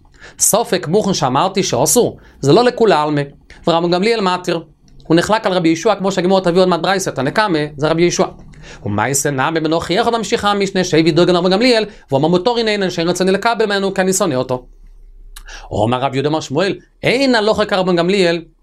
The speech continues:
אלא סופק מוכן אסור. ואיכא דמסנא לו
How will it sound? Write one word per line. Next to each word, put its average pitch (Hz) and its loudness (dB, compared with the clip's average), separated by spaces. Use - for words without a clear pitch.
אלא 165 0
סופק 165 -2
מוכן 165 -2
אסור. 117 -4
ואיכא 131 2
דמסנא 180 0
לו 151 2